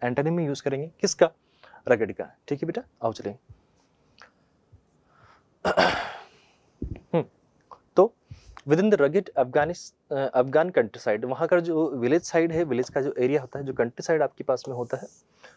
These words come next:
वो आपके पास में rural area होता है। हम्म,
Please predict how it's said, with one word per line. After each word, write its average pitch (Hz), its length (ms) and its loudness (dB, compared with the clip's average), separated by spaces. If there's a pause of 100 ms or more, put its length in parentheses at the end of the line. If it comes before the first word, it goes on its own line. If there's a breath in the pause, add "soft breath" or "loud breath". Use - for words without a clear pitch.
(140)
वो 139 360 4
आपके 123 260 -2
पास 139 300 -6
में 151 100 -8 (100)
rural 175 260 6
area 117 240 2
होता 104 260 -8
है। - 80 -14 (760)
हम्म, 113 120 -8